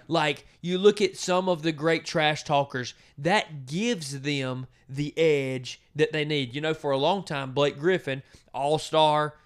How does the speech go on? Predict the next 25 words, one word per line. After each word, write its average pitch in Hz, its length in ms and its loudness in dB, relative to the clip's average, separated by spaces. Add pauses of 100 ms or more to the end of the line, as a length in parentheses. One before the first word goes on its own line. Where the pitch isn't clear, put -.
you 127 100 -8
know, 120 120 -6
he 127 160 -4
obviously 123 300 0
doesn't 131 220 -2
have 127 160 0
a 123 40 -6
ring, 123 400 -4
and 113 120 -10
he's 123 200 -8
now 135 160 2
picking 139 320 2
his 127 120 -6
career 127 280 -6
back 120 240 -4
up 123 160 -8
with 120 160 -14
Brooklyn. 143 440 -2
Maybe 131 220 -2
he 123 120 -8
gets 127 300 -10
one, 120 200 -8
maybe 117 260 -6
he 113 100 -10
doesn't. 147 400 0